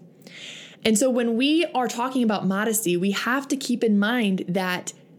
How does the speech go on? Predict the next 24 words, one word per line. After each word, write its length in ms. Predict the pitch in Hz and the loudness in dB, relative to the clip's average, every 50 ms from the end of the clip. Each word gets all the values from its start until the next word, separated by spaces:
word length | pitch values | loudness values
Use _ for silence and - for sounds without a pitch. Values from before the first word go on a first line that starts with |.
| - - - | -20 -8 -2
yes, 380 | - 196 214 233 254 247 - 208 | 2 4 4 4 4 2 0 0
we 180 | 190 202 247 | 0 0 0
have 180 | 233 226 247 240 | 0 -2 -2 -2
a 60 | 247 | -2
responsibility 800 | 233 240 - - - 214 214 208 202 208 185 202 220 220 214 208 | 0 0 -2 -2 -2 0 0 0 0 2 0 2 2 2 0 0
to 120 | 202 202 - | 0 0 0
obey 260 | 190 185 180 185 185 | 0 0 0 0 0
the 100 | 196 185 | 0 0
Lord's 300 | 190 180 175 175 175 - | 0 0 0 0 -2 -2
convictions 920 | - 190 180 175 151 165 165 - - - 269 277 285 311 330 - - - - - - | 0 0 0 2 0 0 -2 -2 -2 0 0 2 2 2 0 0 -2 -4 -8 -6 -2
and 140 | 208 180 | 0 0
how 300 | 175 - - 185 185 190 | 0 0 -2 -2 0 0
we 180 | 196 196 196 190 | 0 0 0 0
are 120 | 185 180 | 0 -2
to 120 | 175 165 165 | -2 -4 -4
dress, 520 | 156 - - 156 180 254 285 - - - - - - - - - | -2 -2 -2 0 0 0 0 0 -2 -4 -8 -14 -18 -18 -6 -2
but 100 | - 233 | 2 2
we 180 | 208 233 220 - | 2 2 0 -2
also 440 | - 190 202 226 226 - 294 277 - | -2 -2 0 0 0 0 0 0 0
are 120 | - 208 196 | 0 0 2
not 400 | 190 196 202 214 220 233 - - | 2 2 2 0 -2 -2 -2 -4
to 80 | 208 | -6
take 420 | 190 - - - 226 226 220 - - | -4 -4 -4 -2 -2 -2 -2 -2 -4
on 360 | - 196 190 196 190 196 196 | -2 -2 0 0 0 -2 -2